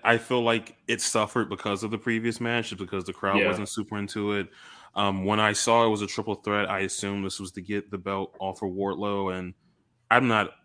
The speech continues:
Speaker 1: against that decision. Like, I, I, I wanna see, like, a T N T, I wanna see, like, something where it's defended, like, every week or every other week, and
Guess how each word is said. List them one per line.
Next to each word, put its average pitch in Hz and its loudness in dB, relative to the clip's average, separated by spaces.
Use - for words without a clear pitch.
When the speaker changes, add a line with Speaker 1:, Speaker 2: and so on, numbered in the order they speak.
Speaker 1:
against 95 -6
that 101 -2
decision. 101 -4
Like, 95 -6
I, 120 0
I, 120 6
I 123 8
wanna 135 4
see, 113 -2
like, 101 0
a 101 -14
T - -2
N 104 0
T, 101 -8
I 135 0
wanna 147 2
see, 107 -2
like, 95 -4
something 104 -4
where 101 0
it's 92 -6
defended, 95 -8
like, 90 -8
every 107 2
week 98 -2
or 98 -4
every 110 2
other 95 -2
week, 90 -8
and 95 -4